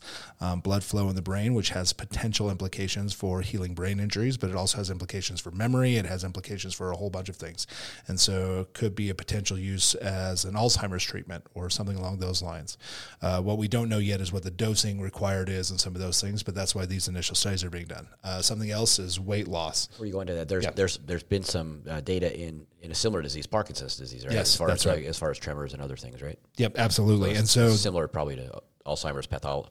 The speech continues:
Speaker 2: pathology.
Speaker 1: And again, we're talking about C B D in a, in a broad spectrum, and so there's implications for molecules like C B, uh, C B C to actually inhibit tremors and so forth. And, and so individuals who are looking for anti-seizure medications, often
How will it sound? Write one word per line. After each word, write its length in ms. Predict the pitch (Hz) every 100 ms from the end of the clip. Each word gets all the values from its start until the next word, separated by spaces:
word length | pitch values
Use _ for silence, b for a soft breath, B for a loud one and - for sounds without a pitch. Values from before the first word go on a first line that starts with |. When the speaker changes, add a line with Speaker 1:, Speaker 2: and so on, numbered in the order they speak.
| _
Speaker 2:
pathology. 460 | - 65 71 76 80 _ -
Speaker 1:
And 140 | 135
again, 240 | 123 131
we're 80 | 120
talking 220 | 117 143
about 180 | 147 131
C 100 | 117
B 80 | 120
D 140 | 113
in 100 | 110
a, 120 | 104 101
in 180 | 110
a 40 | 101
broad 300 | 95 101 104
spectrum, 420 | - 101 - 92
and 100 | 92
so 120 | -
there's 220 | 101 98
implications 580 | 117 110 107 107 98 98
for 120 | -
molecules 480 | 95 101 101 - 95
like 120 | 95
C 240 | - - 107
B, 400 | 98 98 95 98
uh, 220 | - 87 87
C 180 | -
B 100 | 110
C 360 | 98 - 110 98
to 280 | - 90 90
actually 380 | 85 95 95 90
inhibit 540 | 92 82 107 101 95
tremors 520 | - - 95 92 90 92
and 100 | 90
so 140 | 92
forth. 320 | - 85 78
And, 200 | 92 92 B B B
and 100 | 98
so 100 | 107
individuals 560 | 110 107 110 107 104 98
who 160 | 107
are 240 | 101 95 95
looking 300 | 101 98 101
for 220 | 101 95
anti-seizure 580 | 104 92 101 117 95 95
medications, 560 | 92 92 98 90 90
often 480 | 92 92 - 90 85